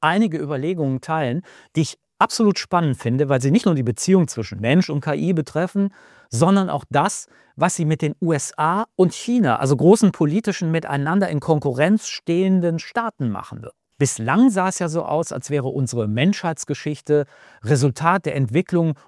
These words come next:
unserer eigenen, okay, natürlichen Dummheit, aber immerhin, wir haben das schlau gemacht, einschließlich unserer eigenen Evolution und Revolution. Wir haben das sozusagen in der Hand gehabt.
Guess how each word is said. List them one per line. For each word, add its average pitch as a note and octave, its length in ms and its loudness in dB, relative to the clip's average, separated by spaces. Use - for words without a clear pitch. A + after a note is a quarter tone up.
unserer E3 440 4
eigenen, E3 540 2
okay, G3+ 400 0
natürlichen F3+ 580 0
Dummheit, F3 400 2
aber C3+ 200 0
immerhin, D#3+ 400 2
wir C3+ 100 0
haben C3 140 0
das A2+ 160 -4
schlau D#3 320 -2
gemacht, C3+ 440 -4
einschließlich F#3 560 0
unserer C#3+ 380 -4
eigenen D#3+ 440 0
Evolution D#3+ 800 2
und C#3 340 -2
Revolution. C3 800 0
Wir F#3 300 2
haben F3+ 160 4
das C#3+ 160 2
sozusagen A#2+ 560 -2
in A#2+ 100 -4
der A#2+ 160 0
Hand C#3+ 220 -2
gehabt. - 440 -14